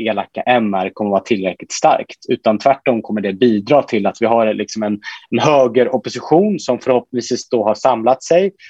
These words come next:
och som innebär ett tydligt alternativ mot en, eh, rödgrön, inte bara röra, utan ett rödgrönt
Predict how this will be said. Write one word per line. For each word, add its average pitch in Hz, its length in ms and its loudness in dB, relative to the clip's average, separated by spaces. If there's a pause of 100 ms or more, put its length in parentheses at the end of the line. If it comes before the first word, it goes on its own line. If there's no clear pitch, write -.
(180)
och 123 140 -6
som 135 120 -4
innebär 113 340 2
ett - 220 -10
tydligt 113 300 0
alternativ 143 720 0 (320)
mot 143 280 0
en, 123 200 2
eh, 117 440 4
rödgrön, 123 600 2
inte 120 200 -4
bara 117 320 2
röra, 117 440 0
utan 104 280 -10
ett 107 140 -10
rödgrönt 104 440 -2